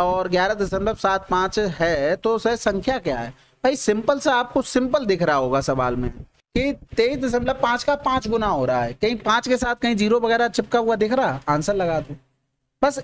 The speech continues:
आपको यही सोचना, आप ये सवाल कर लेंगे, आप इस तरीके से करेंगे, मुझे पता है, लेकिन आप ये कर लेंगे। मैं नहीं चाहता हूं कि आप इस तरीके से करें। आप देखो ना, ये इसका पाँच गुना हो रहा है,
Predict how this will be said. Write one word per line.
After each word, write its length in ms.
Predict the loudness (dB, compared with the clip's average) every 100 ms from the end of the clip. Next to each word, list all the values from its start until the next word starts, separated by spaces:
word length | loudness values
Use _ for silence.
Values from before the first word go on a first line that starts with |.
| 0
आपको 320 | 0 2 2
यही 180 | 2 2
सोचना, 320 | 0 0 2
आप 220 | 2 2 2
ये 140 | 0
सवाल 300 | 2 0 0
कर 140 | 2 2
लेंगे, 240 | 2 2
आप 200 | 2 2
इस 120 | 0
तरीके 320 | 2 0 0 0
से 120 | 2
करेंगे, 340 | 2 2 0
मुझे 220 | 2 2 2
पता 280 | 2 2
है, 140 | 0 -2 -10 -20 _ 0
लेकिन 220 | 2 2
आप 180 | 2 2
ये 120 | 2
कर 180 | 2 2
लेंगे। 240 | 0 2
मैं 160 | 0 2
नहीं 180 | 0
चाहता 280 | 2 2 2
हूं 100 | 2
कि 60 | 2
आप 160 | 0
इस 100 | 0
तरीके 320 | 0 0 0 0
से 120 | 2
करें। 340 | 0 0 -2 -6 _ _ _ _
आप 240 | 0 0 -2
देखो 300 | 0 2 2
ना, 160 | 2 0
ये 280 | 0 2 0
इसका 240 | 2 0
पाँच 280 | 2 0 0
गुना 200 | 0 0
हो 160 | 2 2
रहा 180 | 2 0
है, 140 | -4